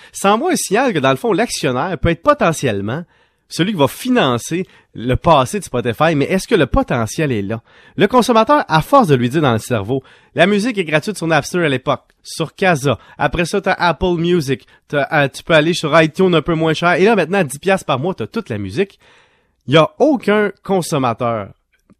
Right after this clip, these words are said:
economicus qui peut se dire, homo economicus qui peut se dire, « Acheter un C D, ça vaut encore la peine. » Et c'est ça le problème. Donc,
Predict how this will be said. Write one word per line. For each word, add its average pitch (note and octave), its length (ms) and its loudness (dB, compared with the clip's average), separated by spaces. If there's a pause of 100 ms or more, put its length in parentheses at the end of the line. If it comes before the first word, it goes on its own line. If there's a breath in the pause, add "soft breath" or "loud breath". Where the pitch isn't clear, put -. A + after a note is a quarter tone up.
(140)
economicus D#3+ 680 0
qui - 100 -20
peut B2 140 0
se G#2 80 -4
dire, C3 320 -2
homo D#3+ 180 -2
economicus C3+ 480 -2
qui - 80 -20
peut A#2+ 140 -4
se G#2 60 -8
dire, « C#3 220 -2 (300)
Acheter C3+ 340 -2
un C3 240 2
C A#2 220 -6
D, C3+ 140 -4
ça A#2 120 -6
vaut G#2+ 100 -4
encore B2 260 -2
la G2 100 -4
peine. » A2 320 -6 (720 soft breath)
Et C3 80 -4
c'est C#3+ 140 -4
ça A#3+ 160 0
le F3+ 60 -2
problème. A#2+ 420 -2
Donc, D3+ 240 2